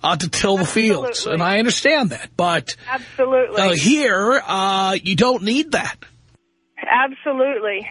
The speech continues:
Speaker 1: And there's no
Speaker 2: Uh, I
Speaker 1: guarantee when your kids grow up they're gonna do anything for you anyway.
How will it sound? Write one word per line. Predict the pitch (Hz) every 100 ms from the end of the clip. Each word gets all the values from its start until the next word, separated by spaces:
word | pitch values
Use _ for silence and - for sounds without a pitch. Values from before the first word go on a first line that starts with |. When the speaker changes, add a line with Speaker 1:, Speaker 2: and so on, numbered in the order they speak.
| -
Speaker 1:
And | 226
there's | 233 208
no | 285
Speaker 2:
Uh, |
I | 277
Speaker 1:
guarantee | 262 262 247 247
when | 294 277
your | 220
kids | 240 233
grow | 170 233
up | 233
they're | 240
gonna | 233 226
do | 151 226
anything | 247 262
for | 214 240
you | 277 262
anyway. | 320 339 -